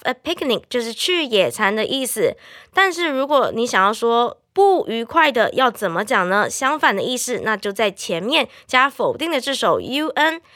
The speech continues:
变成 unpleasantly，令人不愉快的这样子的意思哦。第三个字，by name。By name.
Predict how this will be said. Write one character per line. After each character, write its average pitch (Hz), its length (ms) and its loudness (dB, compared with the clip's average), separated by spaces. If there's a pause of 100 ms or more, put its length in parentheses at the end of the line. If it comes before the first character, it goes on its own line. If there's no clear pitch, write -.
(120)
变 247 200 0
成 202 260 -2 (200)
unpleasantly， 269 960 -2 (200)
令 359 280 2
人 208 280 0
不 339 320 -2
愉 226 140 -4
快 262 300 0
的 190 260 -2 (180)
这 302 120 -4
样 320 180 2
子 233 120 -8
的 196 100 0
意 214 180 -4
思 190 140 -4
哦。 180 260 2 (960)
第 285 240 2
三 349 280 0
个 339 120 0
字， 233 360 -2 (400)
by 233 260 4
name。 254 520 -2 (640)
By 214 320 2
name. 226 580 -2